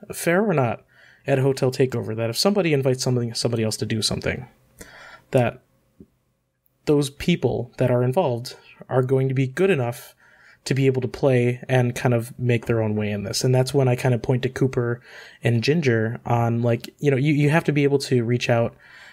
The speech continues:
and express your desire and express what you want, because that negative energy will not get you anywhere. But because you and your wife haven't played at a hotel takeover, you guys kind of made a mistake in my view here, okay?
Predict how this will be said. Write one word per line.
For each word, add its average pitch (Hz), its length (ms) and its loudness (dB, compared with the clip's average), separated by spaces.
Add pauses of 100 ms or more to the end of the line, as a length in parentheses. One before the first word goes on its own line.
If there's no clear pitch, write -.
(120)
and 120 200 2
express 131 520 0
your 127 100 2
desire 120 300 2
and 117 80 -2
express - 320 -2
what 120 100 -2
you 127 100 2
want, 113 180 -2
because 120 200 -2
that 120 140 2
negative 127 280 2
energy 120 280 0
will 110 120 -2
not 107 180 -6
get - 100 -10
you 120 160 -2
anywhere. 131 320 -2 (1080)
But - 260 0 (1300)
because 156 300 -2
you 170 120 4
and 156 60 0
your 143 100 2
wife 123 180 2
haven't 117 220 -4
played 117 200 0
at 113 100 0
a 113 60 2
hotel 117 260 -4
takeover, 127 520 -2 (680)
you 156 180 -2
guys 131 520 -2 (280)
kind 208 280 0
of 180 60 2
made 147 160 0
a 143 40 0
mistake 127 580 -6
in 117 100 -4
my 113 100 -4
view 110 180 -4
here, - 260 -8 (260)
okay? 123 320 0